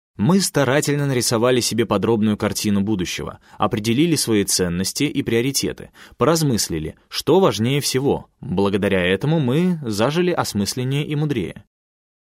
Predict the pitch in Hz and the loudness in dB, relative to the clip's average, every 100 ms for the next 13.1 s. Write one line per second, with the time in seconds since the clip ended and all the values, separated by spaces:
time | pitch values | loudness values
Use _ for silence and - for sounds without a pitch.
0 | _ 139 180 190 175 175 165 202 180 135 | _ 2 6 4 4 0 2 4 2 2
1 | 117 110 117 107 110 117 95 85 - - | -2 -2 0 2 0 0 -2 -4 -6 -4
2 | - 151 120 - 104 98 95 98 98 98 | 0 0 0 0 2 2 2 2 2 2
3 | 143 - 101 98 113 - 107 104 - 101 | -2 -2 -2 0 0 0 0 0 0 0
4 | 101 95 92 104 139 127 - 123 - 110 | 2 0 0 0 0 0 -2 -2 -2 0
5 | 120 - 104 113 98 101 98 113 110 101 | 0 0 0 0 2 0 0 0 2 2
6 | 104 104 135 127 117 - - 98 95 113 | 2 0 -2 -2 -4 -6 -8 -2 2 2
7 | 117 101 95 90 - - 92 101 98 95 | 2 0 0 -2 -4 -8 -4 0 2 2
8 | 131 123 _ - - - 151 - 180 165 | 0 -4 _ -20 -14 -2 0 2 2 0
9 | 127 - 120 127 113 104 107 113 101 92 | -2 0 2 2 2 0 0 0 0 -2
10 | 78 98 92 104 101 113 92 82 - _ | -2 -4 -2 -2 -2 0 -2 -2 -8 _
11 | _ _ - 90 151 160 160 190 180 165 | _ _ -8 -2 0 0 0 -2 -2 -2
12 | 156 147 156 160 - 143 160 104 87 80 | -2 0 0 0 0 0 0 0 -2 -6
13 | - | -12